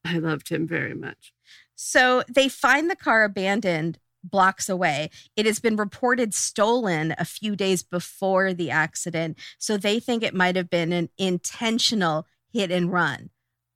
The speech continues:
Speaker 2: Okay. So Elliot runs into the hospital to see her husband.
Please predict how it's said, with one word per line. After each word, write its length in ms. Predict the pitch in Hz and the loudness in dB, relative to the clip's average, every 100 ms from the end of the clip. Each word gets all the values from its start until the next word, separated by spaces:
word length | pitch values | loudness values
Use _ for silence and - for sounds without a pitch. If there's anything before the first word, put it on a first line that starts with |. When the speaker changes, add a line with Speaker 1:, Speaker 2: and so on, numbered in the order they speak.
| - | 0
Speaker 2:
Okay. 420 | 185 - 185 143 - _ _ _ _ _ _ | 0 0 -6 -6 -8 _ _ _ _ _ _
So 540 | - - 226 220 226 - - | -10 0 6 6 6 0 4
Elliot 560 | 247 277 330 349 330 _ _ - | 4 6 2 2 0 _ _ -12
runs 460 | 196 196 208 262 | 2 4 4 0
into 300 | - 214 226 | 0 -2 0
the 100 | 233 | -2
hospital 720 | 220 180 175 - 170 156 170 - _ | 4 4 4 -4 -2 0 -2 -4 _
to 180 | - 208 175 | -6 -6 -6
see 480 | - 220 220 233 - - | -4 -2 0 -2 -6 -4
her 160 | 220 | -2
husband. 540 | 214 180 - 170 165 | 2 0 0 -2 -2